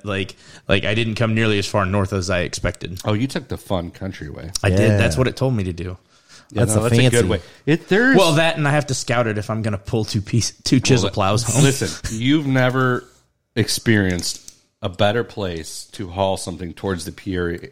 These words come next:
Speaker 2: Peoria area from here, because there's so many different routes that are all through the
Speaker 3: Oh my
Speaker 2: country
Speaker 3: God.
Speaker 2: on all phenomenal
Speaker 3: So
Speaker 2: roads.
Speaker 1: Well, I say
Speaker 3: many.
Speaker 1: every road that I came up here on was awesome.
Speaker 2: Oh, they're
Speaker 1: So,
Speaker 2: awesome. Yeah.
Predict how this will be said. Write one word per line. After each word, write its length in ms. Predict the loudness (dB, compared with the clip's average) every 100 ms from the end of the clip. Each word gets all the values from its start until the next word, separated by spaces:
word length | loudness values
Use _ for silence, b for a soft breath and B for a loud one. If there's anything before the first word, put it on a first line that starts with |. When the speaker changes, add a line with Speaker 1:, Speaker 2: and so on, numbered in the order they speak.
| _
Speaker 2:
Peoria 500 | -10 -2 0 0 -4
area 320 | -4 -4 -4 -6
from 220 | -8 -6
here, 240 | -6 -6
because 480 | -8 -4 -4 -4 -10 b b b b b
there's 240 | -2 0
so 180 | -2 -4
many 160 | -4 -4
different 300 | -4 -4 -4
routes 520 | -2 -2 -4 -10 -8
that 140 | -6
are 140 | -4 -4
all 320 | 0 2 0
through 260 | -2 -6 -2
the 60 |
Speaker 3:
Oh 40 | 0
my 60 | 0
Speaker 2:
country 220 | 0 0
Speaker 3:
God. 240 | 2 0 0
Speaker 2:
on 20 |
all 320 | 0 2 2
phenomenal 520 | 0 -2 -2 0 0
Speaker 3:
So 40 | 4
Speaker 2:
roads. 80 | 6
Speaker 1:
Well, 80 | 6
I 40 |
say 120 | 4
Speaker 3:
many. 80 | 2
Speaker 1:
every 220 | 4 4
road 240 | 4 4 2
that 100 | 0
I 80 | 2
came 180 | 2
up 120 | 2 2
here 100 | 0
on 160 | 2
was 120 | 0 0
awesome. 320 | -2 -4 -2
Speaker 2:
Oh, 160 | 2 4
they're 160 | 6
Speaker 1:
So, 60 | 6
Speaker 2:
awesome. 420 | 6 4 0 -2
Yeah. 240 | 0 -2